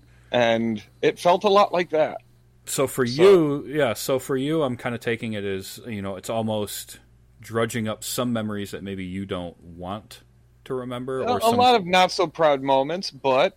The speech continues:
Speaker 1: um, at the same time, you can't forget where you came from.
Speaker 2: True.
Speaker 1: So, um,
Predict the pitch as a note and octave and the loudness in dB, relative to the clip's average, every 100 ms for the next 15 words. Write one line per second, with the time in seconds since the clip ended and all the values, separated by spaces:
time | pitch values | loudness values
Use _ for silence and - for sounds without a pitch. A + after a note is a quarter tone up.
0 | - C3+ C3 B2+ B2+ A#2+ A#2 _ - D3 | -4 0 0 0 -4 -10 -14 _ -16 -12
1 | E3 - E3+ D3+ E3+ D#3+ D3 C3+ D#3 D#3 | -10 -6 -6 -2 0 0 -2 -6 -6 -6
2 | - C#3 C#3+ - C3+ B2 D3 C3+ A#2 G#2 | -8 -8 -6 -2 -4 -2 -4 -4 -4 -6
3 | F#2+ G2 _ _ _ - G#3 D#3+ - A#2 | -6 -8 _ _ _ -10 -8 -8 -2 0
4 | G2+ G2 F#2 _ _ _ _ - A2+ G#2+ | 2 0 -6 _ _ _ _ -2 0 2
5 | G#2 G2+ | 0 -4